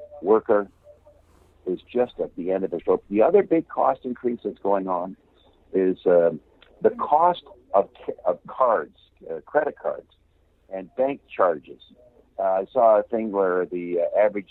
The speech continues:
uh, interest rate in a credit card in the U S has gone from something like twenty-four percent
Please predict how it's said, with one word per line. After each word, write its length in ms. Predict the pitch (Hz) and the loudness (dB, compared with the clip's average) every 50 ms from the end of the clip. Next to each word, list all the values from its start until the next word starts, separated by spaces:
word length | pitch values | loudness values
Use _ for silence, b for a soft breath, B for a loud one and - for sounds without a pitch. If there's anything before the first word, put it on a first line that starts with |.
| - - | -10 -8
uh, 60 | 104 92 | -6 -6
interest 420 | 87 85 104 104 - 104 - - | -4 -6 -6 -8 -10 -8 -6 -2
rate 140 | 107 98 90 | -2 -2 -2
in 60 | 80 | -4
a 20 | 82 | -10
credit 320 | - - 117 113 110 101 - | -2 2 2 4 4 2 0
card 240 | - 104 92 85 78 | 2 2 2 2 2
in 40 | 80 | -2
the 80 | 82 85 | -8 -6
U 220 | 90 92 90 87 | -2 2 4 4
S 80 | 87 - - | 4 2 0
has 80 | 82 | -6
gone 200 | 76 90 85 82 | -2 0 0 0
from 140 | - - - | -2 -6 -10
something 220 | - 90 82 78 76 | -8 -6 -4 -4 -6
like 80 | - | -8
twenty-four 540 | - - 101 92 87 - 95 92 87 - - _ - - _ _ _ _ _ - _ _ _ | -6 -4 -4 -4 -4 -2 0 0 0 0 -4 _ -20 -20 _ _ _ _ _ -20 _ _ _
percent 220 | - 98 101 98 | 0 0 0 0